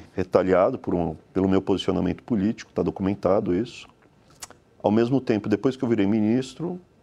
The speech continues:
não houve absolutamente nada contra as pessoas que me perseguiram. Zero. Eu não utilizei a minha estrutura no mec aqui, pra prejudicar em nada quem,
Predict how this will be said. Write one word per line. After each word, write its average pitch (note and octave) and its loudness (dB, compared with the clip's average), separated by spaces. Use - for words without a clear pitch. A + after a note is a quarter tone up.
não A#2+ 0
houve C3+ 2
absolutamente D3+ 0
nada C#3 2
contra D3 -4
as D3 -8
pessoas C3+ -2
que - -6
me B2+ -2
perseguiram. B2+ -4
Zero. A#2+ 0
Eu G2 0
não A2+ 4
utilizei A2+ 0
a G2 0
minha G#2+ 0
estrutura B2+ -2
no G#2 -2
mec F#2+ 2
aqui, A#2+ -4
pra A2 -6
prejudicar A2+ -4
em C3 0
nada C3 2
quem, C#3 -6